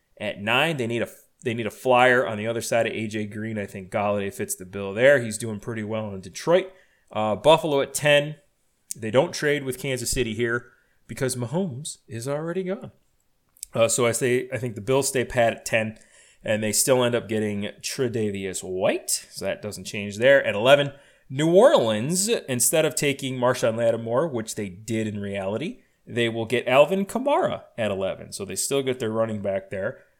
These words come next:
Uh, at twelve, the Texans do not trade up in this scenario. Cleveland still has the twelfth pick. They take Dalvin Cook at running back. So that will make Isaiah Crowell and Duke Johnson expendable. So Dalvin Cook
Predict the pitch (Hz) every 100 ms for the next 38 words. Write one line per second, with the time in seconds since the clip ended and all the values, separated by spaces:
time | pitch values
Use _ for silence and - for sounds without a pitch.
0 | _ 117 123 123 123 127 - _ _ -
1 | 120 - - - 190 214 120 107 147 196
2 | - _ _ _ _ 110 117 165 160 156
3 | 139 - 302 - 110 85 87 101 - -
4 | - 110 127 127 127 139 - - - 120
5 | 107 101 - 104 98 - 98 95 107 131
6 | 135 147 147 135 110 - 120 117 113 104
7 | 95 - 101 - - - - - _ _
8 | 117 127 131 127 98 113 117 117 101 90
9 | - 240 - - - _ _ 110 101 113
10 | 104 101 147 - - - _ _ _ _
11 | _ - 117 107 104 98 113 113 120 110
12 | 107 107 104 - - 110 107 104 95 110
13 | 107 104 92 92 98 110 95 95 92 90
14 | - 160 190 202 233 233 - 98 95 107
15 | 101 95 - 123 -